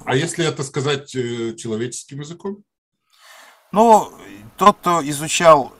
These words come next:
Speaker 2: высшую математику, начало высшей математики, начало анализа или, как говорят, дифференциального интегрального исчисления, то там, э, э, должны помнить, что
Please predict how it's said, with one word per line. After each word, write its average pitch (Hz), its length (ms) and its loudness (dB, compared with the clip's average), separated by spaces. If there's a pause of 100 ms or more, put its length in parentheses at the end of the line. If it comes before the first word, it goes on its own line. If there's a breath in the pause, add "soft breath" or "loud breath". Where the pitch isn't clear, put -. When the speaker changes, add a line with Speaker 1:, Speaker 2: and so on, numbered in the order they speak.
(240)
Speaker 2:
высшую 139 600 -4
математику, 135 840 -2
начало 131 560 2
высшей 117 340 -6
математики, 127 640 -2
начало 113 600 -4
анализа 131 680 -2
или, 110 240 -8
как 95 300 -10
говорят, 107 380 -6
дифференциального 110 680 -6
интегрального 101 480 -8
исчисления, 175 720 -8 (480 loud breath)
то 196 260 6 (840 soft breath)
там, 190 360 6 (260 loud breath)
э, 117 400 -10 (160)
э, 120 380 -14 (180)
должны 147 380 -2
помнить, 151 400 -2
что 131 360 -4